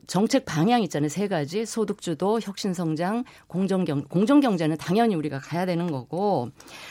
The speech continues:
저는 소득주도 성장이라는 게 내용을 보면 이게 성장 전략이기보다는 우리나라 상황에서는 이거는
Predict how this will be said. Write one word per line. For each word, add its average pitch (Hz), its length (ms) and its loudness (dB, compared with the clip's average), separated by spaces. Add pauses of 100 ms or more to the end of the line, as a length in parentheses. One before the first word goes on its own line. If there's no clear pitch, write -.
(200)
저는 247 320 4
소득주도 269 800 0
성장이라는 196 800 0
게 190 380 -2
내용을 262 540 6
보면 208 440 0
이게 175 380 0 (340)
성장 320 500 8
전략이기보다는 190 1080 2
우리나라 269 520 6
상황에서는 175 800 -2
이거는 196 380 0